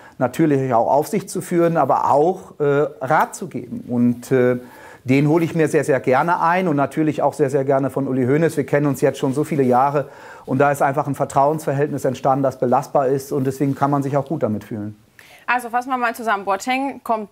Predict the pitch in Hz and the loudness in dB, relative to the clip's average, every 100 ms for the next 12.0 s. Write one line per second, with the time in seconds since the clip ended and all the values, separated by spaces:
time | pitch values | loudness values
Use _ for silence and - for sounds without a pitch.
0 | - 247 349 - 202 226 240 240 220 220 | -6 -4 -4 -6 -8 -4 -2 -2 -4 -6
1 | 208 208 208 214 214 208 202 185 190 180 | -4 -4 -4 -6 -8 -6 -2 0 2 0
2 | 185 175 190 - 226 247 294 - - - | -4 -6 -8 -4 -2 -2 -2 -8 -14 -16
3 | _ _ _ 220 226 - 254 247 262 254 | _ _ _ -4 -4 -4 -2 -2 -2 -2
4 | 233 202 220 240 240 233 240 247 254 _ | -4 -2 0 0 0 -2 -2 -4 -10 _
5 | _ _ _ - 202 196 302 - - - | _ _ _ -4 0 0 0 -6 -12 -12
6 | - _ _ _ _ _ 220 240 311 311 | -12 _ _ _ _ _ -2 -2 -4 -8
7 | - 254 247 - - 247 269 269 208 156 | -4 -4 -4 -8 -4 -4 -2 -2 -2 -2
8 | - 196 - - 220 233 262 254 269 294 | -4 -6 -8 -4 -2 0 -2 -6 -4 -4
9 | 349 _ _ _ _ - 220 240 226 247 | -6 _ _ _ _ -4 -2 -2 -2 -2
10 | 233 - 247 233 226 214 202 226 240 - | -2 -4 -4 -2 -2 -2 0 -2 -6 -6
11 | 220 226 233 208 214 202 214 220 240 - | -4 -4 -6 -8 -6 -4 -6 -6 -6 -10